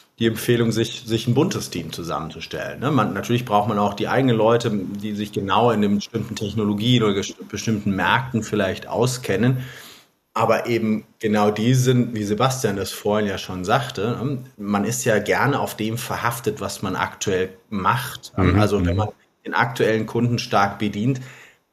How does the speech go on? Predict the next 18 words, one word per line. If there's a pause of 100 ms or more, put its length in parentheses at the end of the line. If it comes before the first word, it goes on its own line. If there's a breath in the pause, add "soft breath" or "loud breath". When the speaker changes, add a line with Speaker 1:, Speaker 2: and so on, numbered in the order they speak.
(100)
Speaker 1:
da
kommt
man
nicht
immer
so
leicht
raus,
eben
halt
auch
nicht
gedanklich. (120)
Also
da
ein
diverses
Team,